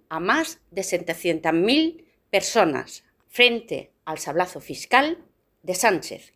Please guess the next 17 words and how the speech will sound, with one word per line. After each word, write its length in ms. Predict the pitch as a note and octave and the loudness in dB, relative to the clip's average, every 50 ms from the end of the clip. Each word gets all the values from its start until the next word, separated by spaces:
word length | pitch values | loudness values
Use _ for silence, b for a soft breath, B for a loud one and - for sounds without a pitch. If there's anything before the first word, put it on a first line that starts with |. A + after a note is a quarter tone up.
| _ | _
que 160 | - - A3 | -2 0 4
lleva 380 | A3+ A#3+ A3 F#3 C#3 - - - _ _ _ - | 6 6 6 6 4 -2 -6 -18 _ _ _ -6
casi 380 | - F3+ F3 F3 - E3 D3+ | -6 -4 -4 -4 -6 -6 -6
cien 340 | - - - C4 B3+ B3+ G#3+ | -6 -4 0 0 0 0 0
subidas 640 | - - - - F#3 E3 F#3 A3+ A3+ G3 E3 D3 C#3+ | -10 -12 -8 -6 -4 -2 -2 -2 0 0 0 0 0
de 60 | D3+ | -2
impuestos 720 | D3+ D#3 D#3 - - C#4+ D#4 D#4 - - D#4+ D4+ - - _ _ _ _ _ _ _ _ | -4 -6 -4 -2 -2 -2 -2 -2 -6 -8 -8 -8 -8 -14 _ _ _ _ _ _ _ _
desde 340 | - F3+ F#3 F3+ F3 F3+ D3 | -6 0 0 2 2 2 2
que 100 | - D#3 | 2 2
llegó 460 | D3 D3+ D#3 E3 G#3 C4+ C#4 - - _ _ _ _ _ - | 2 2 4 4 4 4 2 0 -12 _ _ _ _ _ -6
a 80 | - F3 | -2 2
la 100 | F3 E3+ | 2 2
Moncloa. 560 | E3+ E3+ D#3 D3+ - F#3 D3+ A#2 - - _ _ _ _ _ b b b b b b b b b | 2 2 -2 2 2 2 2 2 0 -4 _ _ _ _ _ b b b b b b b b b
Gobernar 420 | - B3+ B3+ B3 B3+ B3+ C#4+ C#4+ | 6 6 6 6 6 2 2 0
no 120 | D4+ D4 C#4 | 2 2 0
es 160 | C#4 C#4 D4 | 0 0 -2
improvisar, 720 | C4+ B3+ - G#3+ G3+ F#3 F3+ - - G3 D#3 C3+ - - | -4 -2 2 2 2 2 2 2 4 4 4 4 0 -10